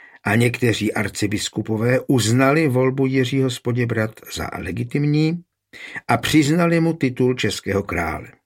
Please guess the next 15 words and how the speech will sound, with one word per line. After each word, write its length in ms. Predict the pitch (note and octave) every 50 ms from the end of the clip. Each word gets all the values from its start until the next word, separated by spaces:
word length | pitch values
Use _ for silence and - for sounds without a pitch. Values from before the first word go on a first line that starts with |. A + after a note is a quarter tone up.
| _ _ _ _ _ _ - - - - - - _ _
Tehdy 300 | E3 E3 F3 F#3 G#3+ F3
se 280 | - - F#3+ F#3+ F#3
poprvé 520 | F3+ - G3 F3 E3+ D#3+ B2+ G2+ G2 G2 -
objevila 480 | - A#2 A#2 C3+ C3+ C#3 C#3+ B2 A2+
myšlenka, 760 | G2+ A2 A#2 - - C3 C3 C3+ C3+ B2+ D3 C#3+ D3 D3+ D3 - - _ _ -
že 160 | G#2+ C3+ D#3
by 120 | F3 F#3+ E3+
se 160 | - - C#3
mohl 260 | C#3 D3+ C3 B2+ - -
ucházet 600 | B2 A2+ - C3 C3 C3 C3 B2 - D3 C#3+ - -
o 120 | - - D3+
úřad 480 | - C#3 C#3 B2 A#2+ C#3+ C#3 C#3 - _ _ - - - - -
správce 800 | - - - - - - A2 A#2 B2+ C#3 C#3 - - - D#3 D3
říše. 520 | B2 - D3+ D3 B2+ - - - F#2+ E2 - _ _ _ _ _ _ _ _ _ _ _ _ _ _ _ _ _ _ A#2+
Nakonec 500 | B2+ C3+ B2 - F3 F3 F3 G3 F#3